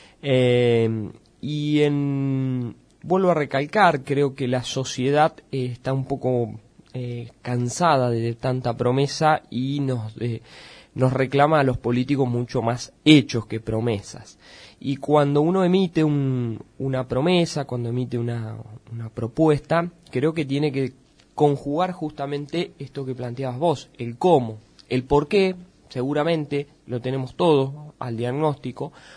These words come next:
Ahora, ¿cómo resolver, eh, la problemática de fondo con la, la decisión?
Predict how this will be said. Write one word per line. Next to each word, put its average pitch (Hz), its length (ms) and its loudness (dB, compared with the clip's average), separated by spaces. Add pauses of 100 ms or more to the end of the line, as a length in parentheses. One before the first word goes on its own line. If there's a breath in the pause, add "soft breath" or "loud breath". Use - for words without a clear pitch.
(180 loud breath)
Ahora, 135 260 2
¿cómo 180 340 2
resolver, 135 640 -2 (340 soft breath)
eh, 120 520 -2
la 127 160 -4
problemática 131 640 -2
de 135 80 0
fondo 135 420 -2 (400)
con 156 480 4
la, 120 640 -2
la 123 200 -2
decisión? 131 600 0